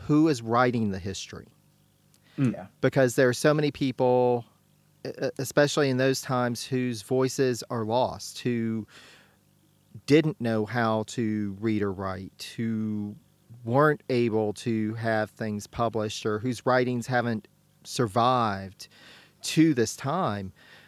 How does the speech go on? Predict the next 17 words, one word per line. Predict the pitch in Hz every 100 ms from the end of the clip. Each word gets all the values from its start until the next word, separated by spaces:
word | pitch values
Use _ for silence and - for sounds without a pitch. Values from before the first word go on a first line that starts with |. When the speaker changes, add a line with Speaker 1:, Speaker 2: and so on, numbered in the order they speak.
| -
Speaker 1:
So | - 151 143 143 139 139 - _ _ _ _ - 139 -
we | 143 151
have | 165 156 -
to | 139
be | 151 147 139 127 135 - _ _ _ _ _ _ _ _ _
cognizant | - 175 175 175 170 180 160
of | 160 143
that | 147 147 135
and | 139 135 131 127
careful | - - 175 185 - 151 135
about | 135 131 127 _ - - - _
painting | - 165 160 151
a |
broad | 120 135 127 117
picture | - 147 - - 131 120
of, | 117 117 104
well, | 117 113